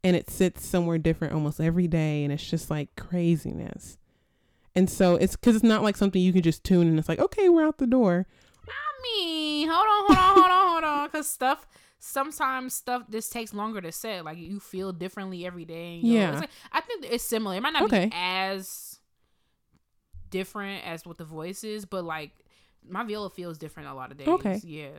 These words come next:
Speaker 2: The, depending on the approach, morale.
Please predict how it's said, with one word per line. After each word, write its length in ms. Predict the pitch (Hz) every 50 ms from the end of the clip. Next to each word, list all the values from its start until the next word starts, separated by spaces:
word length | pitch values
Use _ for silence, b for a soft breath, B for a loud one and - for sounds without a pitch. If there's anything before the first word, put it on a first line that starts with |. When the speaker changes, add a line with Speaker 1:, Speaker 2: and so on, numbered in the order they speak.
| 151 - -
Speaker 2:
The, 160 | - 190 190
depending 540 | 185 180 170 185 185 202 196 - 240 233 220
on 80 | 202 175
the 60 | 156
approach, 680 | 156 160 - 175 165 160 160 160 160 156 - - - -
morale. 560 | 185 160 151 147 147 147 143 143 143 143 -